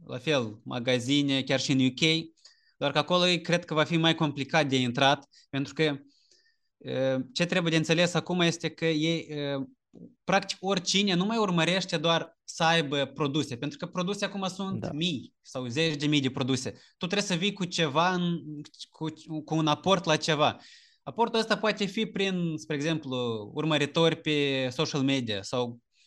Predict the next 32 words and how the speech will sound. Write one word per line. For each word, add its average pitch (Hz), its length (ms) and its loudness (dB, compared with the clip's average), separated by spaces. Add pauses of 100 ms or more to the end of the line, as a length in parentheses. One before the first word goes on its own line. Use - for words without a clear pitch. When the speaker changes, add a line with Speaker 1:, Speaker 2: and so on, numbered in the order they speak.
(120)
Speaker 1:
cât 196 160 -2
de 180 100 0
mare 175 300 2
ești 170 240 0
tu, 170 120 -6
practic. - 500 -6 (460)
Și, 165 600 -2 (400)
mm, - 560 -14
probabil 196 400 2
va 180 120 4
fi 196 120 0
mai 160 180 4
greu. 185 440 2
Acum 185 360 0
mă 180 100 2
gândesc, 175 520 0
mm, 156 260 -6
cel 175 240 0
puțin 180 280 -6
la 156 300 4
Bulgaria. 139 460 2
Am 117 60 -2
contactat 135 680 0
câteva 135 380 -2
magazine 131 380 0
de 120 80 0
acolo, 160 400 -4
măcar 156 320 -2
România, 151 460 0
Bulgaria 170 540 0
să 165 160 -8
fie. 160 460 -6